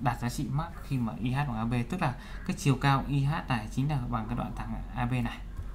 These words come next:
Đấy. Bây giờ chúng ta lại ghi này, chúng ta thấy nhá. Mặt khác, mặt khác ta có trong tam giác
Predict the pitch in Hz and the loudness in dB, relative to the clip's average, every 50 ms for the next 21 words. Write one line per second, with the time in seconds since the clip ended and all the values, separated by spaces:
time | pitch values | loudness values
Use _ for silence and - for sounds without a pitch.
0 | - - - - - - - - - - - - - - - - - - - 110 | -8 -8 -8 -8 -8 -8 -8 -8 -6 -8 -8 -8 -8 -8 -8 -10 -10 -8 -6 -6
1 | 110 107 107 110 113 110 - - - - - - - - - - - - - - | -4 -4 -2 -2 -2 -2 -2 -6 -8 -8 -8 -8 -10 -10 -10 -8 -10 -8 -8 -8
2 | - - - - - - - - - - - - - - - - - - - - | -8 -8 -8 -8 -8 -8 -8 -6 -8 -8 -6 -8 -8 -8 -8 -8 -8 -10 -10 -10
3 | - - - - - - - 170 165 160 147 131 - 151 143 170 156 143 113 123 | -10 -10 -10 -10 -8 -4 -2 2 4 4 4 4 4 2 2 2 2 2 0 0
4 | 123 120 - - 147 147 143 127 - - - - - - 135 131 139 135 123 120 | -4 -4 0 4 4 6 6 4 2 0 -8 -8 -4 0 0 0 2 2 2 2
5 | 123 135 151 151 143 147 - - - - - - - - - - - - - - | 4 4 4 2 2 0 -4 -8 -8 -8 -8 -8 -10 -12 -12 -12 -10 -10 -10 -10
6 | - - - - - - - - - - - - - - - - - - - - | -10 -10 -10 -10 -10 -10 -10 -8 -8 -8 -8 -8 -6 -6 -8 -8 -8 -8 -10 -6
7 | - - 139 139 - - 190 196 214 226 226 - - - - - - - - - | 2 4 4 4 6 8 8 8 8 8 4 -2 -8 -8 -8 -8 -8 -8 -8 -8
8 | - - - - - - - - - - - - - - - - - - - - | -10 -10 -10 -8 -8 -8 -8 -8 -8 -8 -8 -10 -10 -8 -8 -10 -8 -8 -10 -10
9 | - - - - - - - - - - - - - - - 131 123 117 - - | -8 -8 -8 -8 -8 -8 -8 -8 -8 -10 -12 -12 -10 -8 -4 -4 -4 -4 -2 -2
10 | 160 170 180 - - - - 147 143 - 131 123 127 143 - 190 - - - - | -2 -2 -2 -4 -4 0 2 2 4 4 4 4 4 4 2 -2 -4 -8 -10 -12
11 | - - - - - - - - - - - - - - - - - - - - | -12 -12 -12 -12 -10 -10 -10 -8 -8 -8 -8 -8 -8 -6 -8 -6 -6 -6 -8 -8
12 | - - - - - - - - - - 175 165 165 160 160 170 185 190 196 - | -8 -10 -10 -10 -10 -10 -10 -6 2 2 4 4 6 4 8 10 10 10 8 6